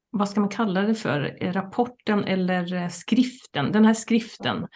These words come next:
är otroligt, eh, den är helt underbar, tycker jag, för att den går så in på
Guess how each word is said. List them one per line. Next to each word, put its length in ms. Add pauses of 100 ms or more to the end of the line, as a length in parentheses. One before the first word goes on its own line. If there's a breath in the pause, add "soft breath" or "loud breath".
(280 loud breath)
är 540
otroligt, 1080 (160)
eh, 380 (160)
den 140
är 140
helt 160 (300)
underbar, 540
tycker 260
jag, 120
för 80
att 140
den 300 (560 soft breath)
går 360
så 600 (400)
in 440
på 320